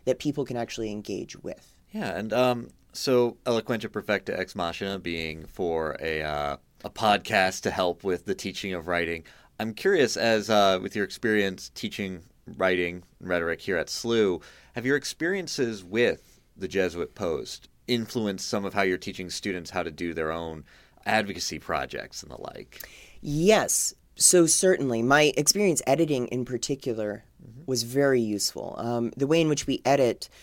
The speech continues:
Speaker 1: depending on the section, varies, but part of the idea is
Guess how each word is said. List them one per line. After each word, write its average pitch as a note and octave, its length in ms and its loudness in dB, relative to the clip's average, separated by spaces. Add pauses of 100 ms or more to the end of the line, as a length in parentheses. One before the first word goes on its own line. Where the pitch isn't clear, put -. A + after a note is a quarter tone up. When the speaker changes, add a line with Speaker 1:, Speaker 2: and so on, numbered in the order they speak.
(480)
Speaker 1:
depending C3+ 340 -2
on A#2 120 2
the A2 40 0
section, A2+ 440 0
varies, A#2+ 480 4
but - 240 0
part F#3+ 200 4
of F#3+ 40 4
the D3 120 4
idea A#2+ 360 4
is G2 320 -2